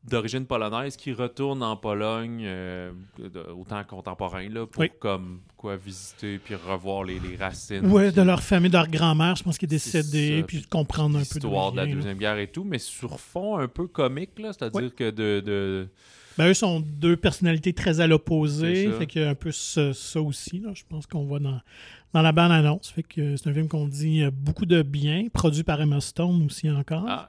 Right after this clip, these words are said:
Speaker 1: yes.
Speaker 2: Euh,
Speaker 1: C'est
Speaker 2: fait que
Speaker 1: réalisé par Eisenberg, ça,
Speaker 2: Ouais,
Speaker 1: là ?
Speaker 2: c'est réalisé
Speaker 1: Ok.
Speaker 2: aussi, c'est ça. Qui avait donné quand même l'étonnant, euh, When You Finish, euh, attends un petit peu, j'ai noté
Speaker 1: Saving the
Speaker 2: ici.
Speaker 1: World
Speaker 2: Ouais, When You
Speaker 1: avec
Speaker 2: Finish Saving
Speaker 1: Phil
Speaker 2: the World.
Speaker 1: Wolfhard puis, euh,
Speaker 2: Ouais.
Speaker 1: je, je, je, Julianne Moore,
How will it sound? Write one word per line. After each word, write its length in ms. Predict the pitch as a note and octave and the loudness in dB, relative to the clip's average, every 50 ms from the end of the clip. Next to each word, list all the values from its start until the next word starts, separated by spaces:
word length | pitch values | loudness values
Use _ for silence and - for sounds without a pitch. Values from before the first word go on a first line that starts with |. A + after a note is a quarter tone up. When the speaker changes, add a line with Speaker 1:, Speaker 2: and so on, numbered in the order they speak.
| - F2 | -16 -18
Speaker 1:
yes. 300 | E2+ - - - - - - _ _ _ | -18 -18 -18 -20 -20 -20 -20 _ _ _
Speaker 2:
Euh, 840 | D#3+ C#3+ C#3+ C#3+ C#3+ C#3 C#3 C#3 C#3 C3+ C3+ C3+ C3+ C3+ C3+ C3+ C3+ | 2 2 4 4 4 4 2 2 4 4 4 4 4 4 4 4 2
Speaker 1:
C'est 180 | B2+ - - - | 2 2 0 0
Speaker 2:
fait 60 | C#3 | 2
que 40 | G3 | 2
Speaker 1:
réalisé 280 | E3 D3 D3 D3 G3+ G#3 | 0 -2 -2 -4 -8 -8
par 180 | - F#3+ F3 | -8 -8 -8
Eisenberg, 360 | E3+ D#3+ D#3+ E3 F3+ G#3+ A3+ A3 G3 | -6 -8 -8 -10 -12 -12 -14 -16 -16
ça, 100 | - F#3 | 0 4
Speaker 2:
Ouais, 100 | F3+ - | 4 4
Speaker 1:
là ? 40 | - G#3 | 4 2
Speaker 2:
c'est 120 | - F#3+ | -2 2
réalisé 260 | D#3 E3+ E3+ E3+ G#3 | 4 4 4 4 4
Speaker 1:
Ok. 60 | A3 | 0
Speaker 2:
aussi, 200 | F#3 - - - | 0 -2 -6 -12
c'est 140 | - - F#3 | -6 -4 -4
ça. 180 | - - D4+ D#4+ - - - _ | -4 -4 -6 -10 -12 -16 -10 _
Qui 240 | - E3 D3+ D3+ E3 | 2 2 6 6 6
avait 120 | D#3 F#3 | 6 6
donné 280 | G3 A3 G#3 G#3 C4 - | 4 4 4 4 4 2
quand 100 | A#3+ G3 | 4 4
même 180 | G3+ A3 G#3+ | 4 6 6
l'étonnant, 380 | F#3+ F3 - - E3+ E3 E3 F3 F3+ F#3+ F#3+ F3+ E3+ | 6 4 4 4 2 4 4 4 4 6 6 6 6
euh, 420 | D#3+ D#3 D#3 D#3 D3+ D3+ D3+ D3 - - - - - - - - _ | 6 4 4 4 4 4 4 2 0 -4 -12 -20 -20 -20 -20 -6 _
When 140 | - D#3+ E3 | 4 6 6
You 100 | D#3+ D#3+ | 6 4
Finish, 600 | - - - F3 E3 E3+ F3 E3 - - - - | 2 0 0 0 2 2 2 0 0 -4 0 0
euh, 80 | D#3+ D#3 | 0 0
attends 140 | D3+ - D#3 | 0 -2 -4
un 40 | D3 | -6
petit 140 | - - | -6 -6
peu, 80 | - F3 | -8 -6
j'ai 80 | E3 E3 | -4 -2
noté 140 | D#3 D3+ D3 - G#2+ | 0 0 0 2 2
Speaker 1:
Saving 140 | A2+ - - | 2 2 2
the 40 | A2+ | 2
Speaker 2:
ici. 40 | G#2+ | 4
Speaker 1:
World 240 | G#2 G3 G2+ G3+ | 6 6 8 8
Speaker 2:
Ouais, 60 | F#3 D#3+ | 10 10
When 100 | E3+ F3 | 10 10
You 80 | E3+ | 8
Speaker 1:
avec 60 | D#3+ | 6
Speaker 2:
Finish 200 | - - E3 E3 - | 6 6 4 4 4
Saving 180 | - E3 E3 | 4 2 4
Speaker 1:
Phil 100 | D#3+ D#3 | 6 4
Speaker 2:
the 80 | D3+ C#3+ | 4 4
World. 160 | D#3 F3+ G#3+ | 4 2 2
Speaker 1:
Wolfhard 360 | A#3 C4 B3+ - A2+ B2 B2 A#2+ A#2 _ | 2 0 0 -2 -2 -2 -4 -8 -10 _
puis, 240 | - A2+ G#2 G2+ G2+ | -12 -10 -6 -4 -2
euh, 80 | G2 D#3+ E3 | 0 2 2
Speaker 2:
Ouais. 320 | G3 - F#2+ F#2+ F#2+ F#2+ | 2 2 -2 -6 -6 -8
Speaker 1:
je, 220 | F#2+ G2+ A2 G2+ F#2 | -10 -10 -12 -12 -12
je, 160 | F#2+ F#2+ F#2 | -10 -12 -12
je, 440 | F#2 G2+ G2 F#2+ F#2+ F#2+ F#2+ F#2+ F#2 | -12 -12 -14 -12 -12 -12 -12 -14 -14
Julianne 380 | F#2+ G2 F2+ F#2 F#2 F#2 F#2 | -14 -14 -14 -12 -12 -10 -10
Moore, 220 | G2+ C#3 F3 F3 | -10 -10 -12 -12